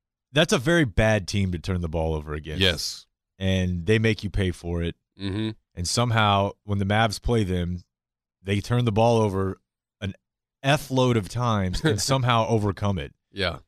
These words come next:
Speaker 1: 'Cause I swear they had a, they had a, a heavy turnover margin in that game they won by fifteen earlier this year.
Speaker 2: Mm-hmm. Yeah. It's, I think, I don't think Oklahoma City's formula works right now. Like, obviously, they're a good team.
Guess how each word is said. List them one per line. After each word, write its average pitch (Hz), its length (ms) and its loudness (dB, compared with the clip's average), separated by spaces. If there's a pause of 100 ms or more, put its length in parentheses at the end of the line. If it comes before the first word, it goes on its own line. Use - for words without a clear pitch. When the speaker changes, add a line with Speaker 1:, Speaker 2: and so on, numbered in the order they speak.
Speaker 1:
'Cause 117 80 0
I 185 80 4
swear 170 340 0
they 117 140 0
had 107 180 2
a, 92 300 0
they 101 100 -2
had 107 120 2
a, 92 80 -6 (100)
a 101 140 -4
heavy 127 320 0
turnover 113 760 0
margin 117 340 0
in 123 80 -2
that 117 140 -2
game 123 180 -2
they 120 80 2
won 123 180 0
by 120 120 2
fifteen 127 420 -6
earlier 127 280 -2
this 120 220 -4
year. 104 360 -4
Speaker 2:
Mm-hmm. 101 260 0 (640)
Yeah. 135 180 0 (640)
It's, 139 240 -6
I 139 100 2
think, 180 380 -2 (500)
I 139 60 0
don't 175 140 0
think 151 140 2
Oklahoma 131 340 0
City's 104 300 -2
formula 98 460 -2
works 85 300 -6
right 82 180 -8
now. - 260 -16 (560)
Like, 117 120 0
obviously, 143 320 2
they're 117 140 4
a 107 40 0
good 101 180 -2
team. 113 420 -2